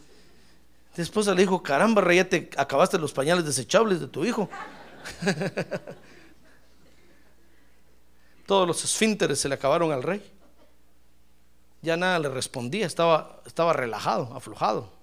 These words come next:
Y entonces la reina, al enterarse, verso diez, de las palabras del rey y de sus nobles,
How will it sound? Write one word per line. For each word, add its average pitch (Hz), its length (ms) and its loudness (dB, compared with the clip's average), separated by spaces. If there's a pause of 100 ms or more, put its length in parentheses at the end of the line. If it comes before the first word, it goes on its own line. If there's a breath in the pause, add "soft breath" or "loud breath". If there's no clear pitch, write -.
(1080)
Y 147 60 -2
entonces 277 380 0
la 262 140 6
reina, 269 800 2 (180)
al 185 200 8
enterarse, 185 840 6
verso 269 360 10
diez, 254 220 8
de 208 100 6
las 165 200 6
palabras 247 480 6
del 175 180 2
rey 269 300 8
y - 20 2
de 185 140 4
sus 160 260 0
nobles, 254 540 6